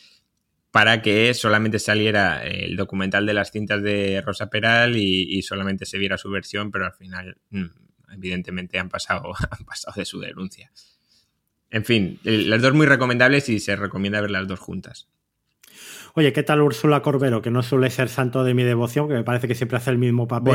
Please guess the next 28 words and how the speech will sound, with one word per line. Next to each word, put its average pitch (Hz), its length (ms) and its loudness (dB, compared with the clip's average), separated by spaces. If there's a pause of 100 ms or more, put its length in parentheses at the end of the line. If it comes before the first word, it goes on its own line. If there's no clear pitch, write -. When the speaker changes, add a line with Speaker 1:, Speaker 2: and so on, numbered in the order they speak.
Speaker 1:
Bueno, 113 400 4
estás 104 440 4
en, 131 380 -2 (360)
sí, 113 180 0
un 98 120 2
poco 98 240 0
eso, 98 400 2
intensita, 113 1000 2 (300)
como 98 360 2
es - 140 -2
ella, 113 320 4
pero 101 160 6
es - 80 2
que 104 140 2
creo 113 180 6
que 117 220 4 (100)
Speaker 2:
<laughs> - 140 -2
Speaker 1:
este 110 320 2
papel 113 280 4
le 113 80 4
venía 117 480 2
como 107 200 -2
anillo 101 280 0
al 92 120 -2
dedo, 101 260 0
porque 92 280 -4
es - 180 -6
intenso. 92 480 -6